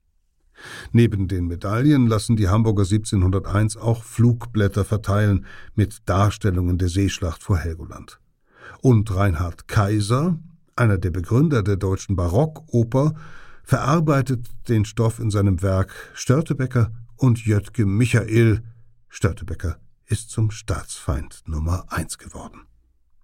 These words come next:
Bald hat jeder Landstrich, jede Region ihre eigene Version der Legende um den Piraten. Mal ist er auf Rügen geboren, mal in Wismar.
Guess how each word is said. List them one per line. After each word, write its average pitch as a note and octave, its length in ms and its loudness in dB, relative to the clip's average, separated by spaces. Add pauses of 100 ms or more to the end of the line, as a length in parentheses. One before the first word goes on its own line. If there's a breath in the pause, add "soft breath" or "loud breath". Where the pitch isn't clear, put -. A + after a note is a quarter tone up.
(240)
Bald A#2+ 280 4
hat G#2+ 160 -2
jeder A2+ 500 0
Landstrich, F#2 680 -8
jede B2+ 320 2
Region A2 720 2
ihre G#2+ 320 0
eigene G2 400 2
Version F#2+ 640 2
der F#2 100 0
Legende F#2 540 0
um F2+ 200 -6
den E2 180 -10
Piraten. - 600 -8 (120)
Mal D#2+ 440 -2
ist - 340 -6
er G#2+ 240 -2
auf - 300 -4
Rügen A#2+ 480 2
geboren, G2+ 540 -2
mal F2 220 -4
in F#2 160 -2
Wismar. A2+ 420 -6